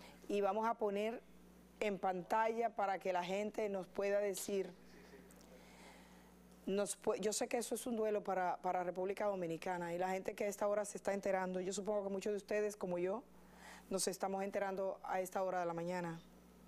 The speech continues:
Entonces, eh, ponemos en pantalla para que ustedes manifiesten los sentimientos que tienen, que experimentan, la sensación que nos deja.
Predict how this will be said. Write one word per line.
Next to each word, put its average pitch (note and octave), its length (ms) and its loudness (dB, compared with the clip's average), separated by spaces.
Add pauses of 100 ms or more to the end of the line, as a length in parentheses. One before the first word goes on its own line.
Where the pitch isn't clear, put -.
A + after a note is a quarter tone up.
(760)
Entonces, G3 720 0
eh, F#3+ 420 0
ponemos G3+ 320 0
en G3+ 80 -2
pantalla G#3 380 0
para G3 160 0
que G3+ 80 -4
ustedes G3 320 -2
manifiesten G3 800 -2 (1400)
los G#3+ 520 0
sentimientos G3 960 -2 (240)
que G3 140 -2
tienen, G3 360 0
que G3+ 80 -2
experimentan, G3 760 0
la F3+ 80 0
sensación F3+ 440 -4
que F#3 120 0
nos F#3 160 -2
deja. F#3 340 2